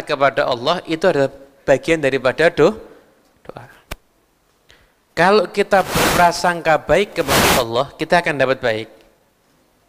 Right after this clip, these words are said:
Kalau kita sebaliknya, maka dapatnya pun juga sebaliknya. Maka Allah Ta'ala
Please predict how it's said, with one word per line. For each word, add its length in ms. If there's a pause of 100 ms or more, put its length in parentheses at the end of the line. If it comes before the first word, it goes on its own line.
(920)
Kalau 320 (160)
kita 640
sebaliknya, 880
maka 240
dapatnya 480
pun 80
juga 400 (880)
sebaliknya. 640 (1500)
Maka 480
Allah 320
Ta'ala 380